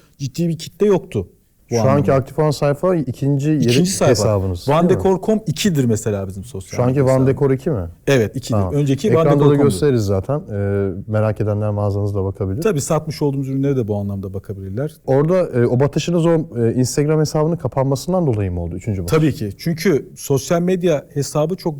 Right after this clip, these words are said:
Speaker 1: e, iyi bir kitlemiz vardı bizim orada. Daha Trendyol'da da, hepsi burada da veya diğer pazar yerlerinde bu anlamda satış yapmıyorduk. Yumurtalar o taraftan baktığınızda aslında tek sepetteydi. Biz bu ikinci sayfaya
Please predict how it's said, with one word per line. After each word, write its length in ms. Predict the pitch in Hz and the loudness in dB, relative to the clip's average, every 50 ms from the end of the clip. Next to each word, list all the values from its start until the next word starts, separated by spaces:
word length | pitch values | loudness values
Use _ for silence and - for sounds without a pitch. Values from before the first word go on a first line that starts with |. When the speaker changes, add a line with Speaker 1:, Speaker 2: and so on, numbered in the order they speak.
| 139 - 147 | -10 -8 -6
Speaker 1:
e, 280 | 127 117 110 107 101 - - _ _ - | -4 -4 -4 -4 -8 -10 -18 _ _ -2
iyi 180 | 139 156 160 | 0 0 0
bir 80 | 151 151 | 0 -2
kitlemiz 440 | - - - - 147 147 160 139 127 | -6 -6 -4 0 0 2 2 2 2
vardı 240 | 117 104 95 92 90 | 2 2 0 -2 -6
bizim 200 | 90 90 90 85 | -8 -10 -10 -10
orada. 300 | 87 85 80 78 - - - _ _ - _ _ _ - | -10 -12 -12 -14 -16 -20 -20 _ _ -20 _ _ _ -4
Daha 160 | 120 117 123 | -2 -2 -2
Trendyol'da 640 | 123 - - 120 117 107 - - 113 107 107 117 107 | -2 -4 -4 -4 -4 -2 -2 -4 -4 -2 0 0 0
da, 240 | 113 110 110 - - | 0 0 -2 -2 -4
hepsi 300 | - 110 - - - 110 | -8 -10 -10 -10 -10 -6
burada 340 | 110 107 107 107 107 113 104 | -4 -4 -4 -4 -4 -4 -4
da 200 | 107 101 98 - _ _ _ _ _ - | -4 -4 -4 -8 _ _ _ _ _ -6
veya 260 | 101 107 104 104 98 | -2 -2 0 0 0
diğer 220 | 101 113 110 104 - | 0 0 0 0 0
pazar 300 | - 110 101 - 110 104 | -2 -4 -2 -2 -2 -2
yerlerinde 280 | 101 98 110 165 175 | -2 -2 -4 -6 -4
bu 100 | 139 110 107 | -2 -2 -2
anlamda 280 | 104 104 101 110 160 | -2 -2 -4 -4 -4
satış 380 | 156 - - 110 - 120 - - | -6 -8 -10 -12 -12 -10 -8 -6
yapmıyorduk. 500 | 135 123 123 - 98 87 82 - - _ _ _ _ _ _ - | -6 -6 -6 -6 -6 -6 -8 -10 -14 _ _ _ _ _ _ -12
Yumurtalar 680 | - 95 92 90 92 120 139 139 120 - 143 143 139 120 - | -10 -10 -8 -6 -2 -2 -2 -2 0 0 0 0 0 0 0
o 120 | 139 135 | -4 -2
taraftan 480 | - 156 139 131 123 123 - 135 123 123 | 0 0 0 0 -2 -2 -2 -2 0 0
baktığınızda 440 | 123 120 123 - - 131 139 156 123 | 0 -2 -2 -4 -4 -4 -2 0 -2
aslında 300 | 110 - - 165 175 - | -2 -2 -4 -8 -6 -4
tek 160 | - 143 131 | -4 -6 -4
sepetteydi. 580 | - - - - 98 - - - - - - - | -4 -6 -6 -6 -8 -12 -12 -14 -14 -14 -14 -14
Biz 380 | 123 135 147 202 220 185 175 | -8 -4 -2 0 0 0 -2
bu 120 | 185 208 196 | -2 -2 -2
ikinci 360 | 196 160 - - 208 196 226 | -4 -4 -4 -2 -2 -2 -2
sayfaya 720 | - - - 190 185 180 160 - 165 165 185 220 233 - | -4 -4 -2 0 0 0 0 0 0 0 0 0 -4 -6